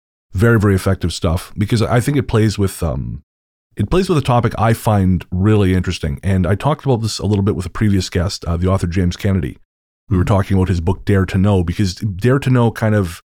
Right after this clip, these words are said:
Speaker 1: plays with the legends we have around things like video games, these urban legends. And I felt like Havoc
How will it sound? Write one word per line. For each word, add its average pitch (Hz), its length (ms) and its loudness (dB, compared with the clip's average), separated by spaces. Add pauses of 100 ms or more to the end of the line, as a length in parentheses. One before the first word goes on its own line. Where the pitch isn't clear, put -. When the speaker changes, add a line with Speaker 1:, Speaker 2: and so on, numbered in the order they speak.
(140)
Speaker 1:
plays 117 440 2
with 107 440 0 (200)
the 135 220 2
legends 120 560 2
we 107 120 2
have 98 260 0
around 95 220 2
things 98 200 2
like 90 80 -2
video 95 260 0
games, 65 300 -12
these 95 160 0
urban 92 240 2
legends. - 420 -8 (680)
And 107 160 2
I 98 40 2
felt 123 160 0
like 107 100 0
Havoc 135 560 -2